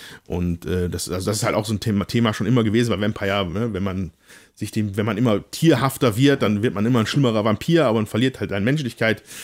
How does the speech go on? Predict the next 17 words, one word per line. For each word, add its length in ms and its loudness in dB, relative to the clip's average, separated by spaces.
Und 80 -6
das 120 -2
ist 60 -6
halt 120 0
auch 100 0
auf 140 2
einem 200 -2
von 100 -6
diesen 160 -2
Schlachtfeldern 500 -4
abgebildet, 520 -2
dieser 180 -6
innere 420 -2
Zwist 480 -2
mit 160 -6
sich 160 -6
selber. 360 -2